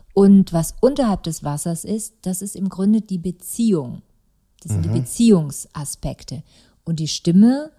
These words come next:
Speaker 1: gehört natürlich zu den Beziehungsaspekten. Weil das ist, wie klingt es, wie schwingt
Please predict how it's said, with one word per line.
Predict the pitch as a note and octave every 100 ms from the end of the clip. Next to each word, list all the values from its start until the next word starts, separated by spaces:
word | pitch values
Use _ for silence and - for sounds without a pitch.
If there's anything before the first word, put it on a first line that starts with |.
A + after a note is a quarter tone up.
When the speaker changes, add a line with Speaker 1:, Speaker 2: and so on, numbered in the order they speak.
| _ -
Speaker 1:
gehört | D#3 D#3 E3
natürlich | G3 F#3 F3+ F3
zu | G3
den | F#3 F#3+ F#3
Beziehungsaspekten. | F3+ - - A3+ F3 C#3+ C#3+ - C#3+ - - C#3 - _ B2 - _ _ _ _ _ _
Weil | D#3+
das | D#3 -
ist, | E3+ - _ D3+
wie | D#3 F3 G3+ G#3+ A3+ A3+ _ _ _
klingt | - F#3 G3 G3+ -
es, | C#3 D3 -
wie | D#3 F3 F#3+ G3 G3+ - _
schwingt | - E3+ E3 F#3 G3 -